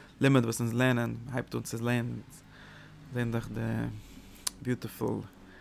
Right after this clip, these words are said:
connections, the beautiful, äh, picture. Das ist doch eine von der Ecke Sibbers, wo wir uns lernen. So, ja, ich kann lernen auf die Pshat, da, Gseide. Gseide können Menschen fragen, mach als, äh,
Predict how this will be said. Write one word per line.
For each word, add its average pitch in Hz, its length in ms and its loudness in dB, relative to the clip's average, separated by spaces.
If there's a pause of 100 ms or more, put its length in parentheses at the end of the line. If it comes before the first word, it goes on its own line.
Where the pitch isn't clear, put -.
(220)
connections, 120 720 0
the 113 60 -8
beautiful, 117 640 -4
äh, 107 260 -4 (340)
picture. - 520 0
Das - 100 -20
ist - 60 -20
doch - 220 -8
eine 123 140 -4
von - 160 -10
der 113 80 0
Ecke - 160 -6
Sibbers, 117 400 -2
wo 117 60 -2
wir 110 160 -6
uns 113 120 -6
lernen. 117 380 -2 (640)
So, 120 220 4
ja, 113 140 2
ich - 320 -10
kann 117 160 -2
lernen 113 260 -2
auf 117 80 -8
die 117 100 -10
Pshat, 110 400 -6 (140)
da, 107 400 -8
Gseide. 117 520 2 (1300)
Gseide 113 320 4
können 117 240 2
Menschen 113 380 0
fragen, 113 380 2
mach 107 260 -6
als, 110 280 -10
äh, 104 140 -6